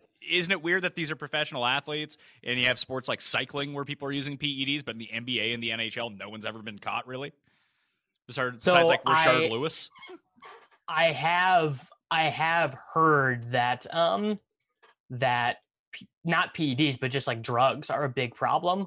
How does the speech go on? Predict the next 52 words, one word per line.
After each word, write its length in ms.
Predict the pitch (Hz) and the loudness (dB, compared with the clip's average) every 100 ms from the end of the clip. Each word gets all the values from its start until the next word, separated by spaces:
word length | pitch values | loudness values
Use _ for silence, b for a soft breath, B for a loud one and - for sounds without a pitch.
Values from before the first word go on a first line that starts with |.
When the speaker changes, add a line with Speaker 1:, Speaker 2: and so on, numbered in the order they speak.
| - | -6
Speaker 2:
with 260 | 127 135 123 - 147 | 0 2 2 -4 -2
N 140 | 147 | -2
H 180 | 156 170 | -2 0
L 160 | 135 | 0
players. 540 | 123 127 120 113 117 - b b b _ | 0 -2 0 0 -4 -8 b b b _
Um, 480 | 147 135 123 120 123 b b - | 2 4 2 -2 -8 b b 0
the 140 | 175 | 2
N 180 | 202 247 | 6 6
B 160 | 220 151 | 6 6
A, 300 | 139 135 - | 6 4 2
so 320 | - 156 147 | 2 4 4
what 260 | 156 160 - | 4 0 4
the, 200 | 147 156 | 4 6
what 180 | 160 | 4
the 120 | 147 160 | 2 2
N 160 | 226 | 4
B 120 | 214 | 4
A 120 | 139 127 | 4 4
does 440 | 123 127 127 - - | 4 4 2 0 4
is 260 | 143 131 | 4 4
once 400 | 131 139 170 202 | 2 2 2 2
you 180 | 196 185 | 0 4
are 140 | 135 120 | 2 2
tested 680 | - 147 143 - 170 180 202 _ _ _ _ - | 0 0 0 2 2 2 -2 _ _ _ _ -4
three 340 | 139 143 160 | 0 2 2
times 480 | 151 135 143 147 147 | 2 2 4 2 -2
in 120 | 143 | -4
a 60 | 131 | -2
year, 440 | 117 127 160 185 139 | 0 2 4 2 -6
you 80 | |
can't 280 | 123 160 151 | -2 -2 0
be 100 | 165 | -2
tested 380 | - 139 - 127 | 0 -2 0 -4
again 440 | 123 139 127 127 165 | -2 0 0 0 -2
Speaker 1:
I 60 | |
think 120 | 165 | -2
it's 140 | 151 - | -2 0
Speaker 2:
per 180 | 143 127 | 2 2
the 80 | |
Speaker 1:
four. 80 | 131 | 0
Speaker 2:
C 140 | 156 131 | 0 2
B 160 | 127 | 2
A. 220 | 117 - - - | 2 0 -4 -12
Speaker 1:
I 60 | |
think 140 | 135 139 | -10 -8
it's 100 | - | 2
Speaker 2:
Four, 280 | 165 120 | 4 4
Speaker 1:
four 60 | 107 | 0
times. 200 | 110 123 | -4 0
Speaker 2:
yeah. 220 | 165 - - _ _ _ _ _ | 0 -2 -10 _ _ _ _ _
And 180 | 175 175 | 0 2
then 280 | 170 160 | 4 2